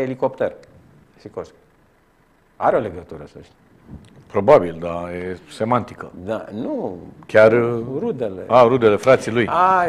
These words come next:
Speaker 1: nu, mai antecesorii.
Speaker 2: Așa.
Speaker 1: <laughs> Auzi, e, Marius, e, omul ăsta e foarte deștept în cap.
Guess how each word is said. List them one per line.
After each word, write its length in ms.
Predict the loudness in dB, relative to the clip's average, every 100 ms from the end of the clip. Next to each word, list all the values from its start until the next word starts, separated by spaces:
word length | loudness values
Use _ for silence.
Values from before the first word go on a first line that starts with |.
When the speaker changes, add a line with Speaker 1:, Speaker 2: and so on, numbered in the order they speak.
| -2
Speaker 1:
nu, 140 | -4
mai 520 | -4 -6 -4 -4 -6
antecesorii. 920 | -6 -6 -4 -4 -4 -8 -8 -8 -4 2
Speaker 2:
Așa. 380 | 4 4 2 -2 -4
Speaker 1:
<laughs> 140 | 0
Auzi, 240 | 2 2 0
e, 320 | -2 -2 -2
Marius, 260 | -2 -4 -4
e, 140 | -8 -8 -20 -20 -12 -6 -4
omul 220 | -2 -2
ăsta 160 | -4 -4
e 40 |
foarte 300 | -6 -6 -6
deștept 380 | -8 -8 -10 -10
în 80 | -12
cap. 200 | -12 -12